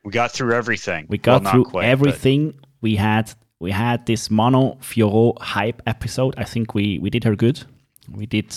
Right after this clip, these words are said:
Speaker 2: we did the right thing. Um,
Speaker 1: You know what Tito Ortiz got us for a twentieth episode?
Speaker 2: A, a,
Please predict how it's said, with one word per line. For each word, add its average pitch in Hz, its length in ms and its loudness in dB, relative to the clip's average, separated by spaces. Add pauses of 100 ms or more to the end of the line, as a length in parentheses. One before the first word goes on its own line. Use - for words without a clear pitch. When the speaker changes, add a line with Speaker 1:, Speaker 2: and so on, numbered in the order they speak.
(140)
Speaker 2:
we 104 80 0
did 107 140 -4
the 104 100 2
right 104 200 2
thing. 131 380 -2 (1200)
Um, 110 920 2 (200)
Speaker 1:
You 113 100 -2
know 131 140 4
what 147 220 2
Tito 139 280 2
Ortiz 131 440 0
got 113 220 0
us 131 140 -2
for 117 160 0
a 107 60 0
twentieth 113 420 -2
episode? 139 560 -4 (880)
Speaker 2:
A, - 80 -12 (120)
a, 95 100 -2